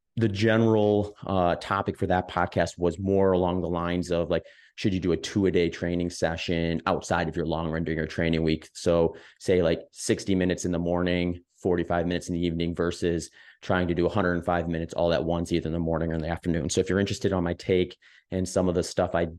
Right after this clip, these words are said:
dove into with that topic, check out that episode on two days versus one a day training sessions. Also, finally,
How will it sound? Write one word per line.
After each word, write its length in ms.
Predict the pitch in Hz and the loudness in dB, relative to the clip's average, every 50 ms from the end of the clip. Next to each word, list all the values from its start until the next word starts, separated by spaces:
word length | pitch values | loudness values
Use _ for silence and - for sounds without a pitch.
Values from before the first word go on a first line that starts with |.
| _ - | _ 2
dove 180 | 104 92 92 95 | 2 4 4 4
into 300 | 92 92 92 - 92 82 | 2 0 0 -2 -2 0
with 180 | 85 80 82 | 0 -2 -2
that 280 | 82 90 87 95 - - | -2 -2 -2 -2 -4 -6
topic, 580 | - - 92 82 - - - - - - - - _ - - _ _ | -8 -8 -8 -6 -6 -6 -8 -8 -10 -12 -16 -20 _ -20 -20 _ _
check 240 | - - - 92 85 | -4 -2 0 2 2
out 120 | 82 80 | 4 4
that 180 | 82 85 85 85 | 4 4 4 2
episode 680 | 82 - 85 82 - - 87 85 82 85 82 82 - - _ _ _ _ - | 2 0 -2 -2 0 2 2 4 4 4 2 0 -2 -8 _ _ _ _ -8
on 400 | - 85 82 85 85 80 80 - - - | -4 -2 0 0 0 0 -2 -4 -8 -10
two 220 | - - - 101 90 | -6 0 2 2 4
days 300 | 87 85 85 85 80 87 | 4 4 4 2 2 0
versus 520 | - 82 82 - - 82 80 78 - - - _ - _ _ _ _ - | -2 -4 -2 -2 -2 -2 -2 -4 -6 -12 -18 _ -20 _ _ _ _ -2
one 160 | 95 90 87 | 0 0 2
a 60 | 82 | 2
day 140 | 80 80 80 | 2 2 0
training 320 | - - 85 82 80 78 | 0 0 -2 0 -2 -2
sessions. 440 | - - - - - 76 80 - - - _ _ _ _ _ _ _ _ _ _ _ _ | -2 -4 -4 -4 -6 -8 -8 -10 -12 -14 _ _ _ _ _ _ _ _ _ _ _ _
Also, 300 | - 131 131 131 156 143 | 2 2 4 4 4 4
finally, 840 | 131 135 - 123 123 123 127 127 110 107 110 110 107 107 107 - | 4 2 2 2 4 4 6 6 6 6 6 6 4 4 2 -2